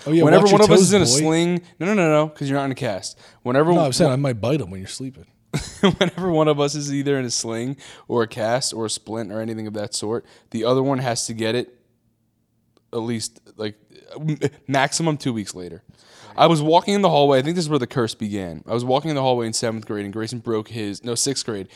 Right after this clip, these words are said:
Speaker 2: and Grayson broke his collarbone. And some kid who was, like, in eighth grade, who I thought was, like, a cool older kid, was like, "Yo, uh, wait, if you bro-," uh,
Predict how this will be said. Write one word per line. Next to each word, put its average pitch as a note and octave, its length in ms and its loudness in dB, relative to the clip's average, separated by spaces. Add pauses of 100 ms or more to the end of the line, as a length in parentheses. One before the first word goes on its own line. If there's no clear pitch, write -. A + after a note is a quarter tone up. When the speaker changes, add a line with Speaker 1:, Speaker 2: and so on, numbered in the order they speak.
(220)
Speaker 2:
and G#2+ 60 -14
Grayson A#2+ 260 -2
broke A2+ 240 -4
his G#2 200 -6
collarbone. E2+ 640 -10 (500)
And A#2 180 -6
some B2+ 120 -8
kid C#3+ 180 0
who C#3+ 60 2
was, C3+ 140 0
like, B2+ 100 -2
in A#2 80 -6
eighth A2+ 240 -4
grade, A2 240 -4
who A2 80 -6
I G#2 60 -6
thought G#2 180 -4
was, G2+ 160 -8
like, G2 100 -12
a G2 40 -18
cool G#2 240 -6
older F#2 220 -8
kid, G#2+ 160 -12
was G2 200 -14
like, G#2 140 -12
"Yo, C3 800 0
uh, C#3 40 0 (500)
wait, B2+ 400 -4 (120)
if C3+ 160 0
you D#3+ 140 -2
bro-," D3+ 160 2
uh, A#2 360 -2